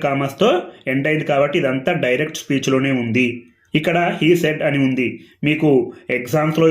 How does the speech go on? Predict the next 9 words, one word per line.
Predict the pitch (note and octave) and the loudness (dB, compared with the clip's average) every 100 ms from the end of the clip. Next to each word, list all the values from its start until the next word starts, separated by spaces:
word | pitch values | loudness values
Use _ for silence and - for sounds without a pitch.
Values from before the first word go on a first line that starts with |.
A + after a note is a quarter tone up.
| D#3 | 2
ఇచ్చినా | D3+ D3+ D3+ C#3 | 0 0 0 -2
ఎక్కడిచ్చినా | A#2+ D3+ D3+ C#3 D#3 D3+ D3 | -4 -2 -4 -2 -2 0 2
కూడా | C#3+ C#3+ | 2 2
ఇంతకంటే | C3+ C3+ C3+ C3+ C3+ D#3+ | -2 -2 -2 -2 -2 -2
స్టాండర్డ్ | C#3 B2+ C3+ C#3 | -2 -2 -2 -2
లాంగ్వేజ్ | C3+ C3 D3 D#3 | -2 -2 -2 -2
మీకు | C#3+ C3+ | -2 -2
ఎక్కడా | - C#3+ D3 C3 | -4 -4 -2 -2
ఉండదు. | B2+ B2+ | -2 -2